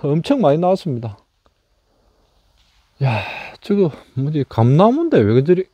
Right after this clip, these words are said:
감이 작지? 예, 이거 완전히 돌감이네요, 돌감. 하, 이 조그만한 거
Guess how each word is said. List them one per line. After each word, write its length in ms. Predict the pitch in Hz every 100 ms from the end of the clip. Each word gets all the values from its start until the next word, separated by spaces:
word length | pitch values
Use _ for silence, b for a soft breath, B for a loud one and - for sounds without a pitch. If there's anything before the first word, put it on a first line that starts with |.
| _
감이 320 | - 117 156
작지? 480 | 185 113 - 170 160 - _ _ _ _ _ _ _ _ _ _ _ _ _ _ _ _ _ _ _ _ _ _ _
예, 160 | 139 139
이거 220 | 147 151
완전히 520 | 123 120 131 175 147 98 110 -
돌감이네요, 640 | 170 190 202 196 151 117
돌감. 520 | 107 131 135 131 123 104
하, 840 | - - - - - - - -
이 60 | 170
조그만한 680 | - 143 156 165 175 175 185
거 100 | 185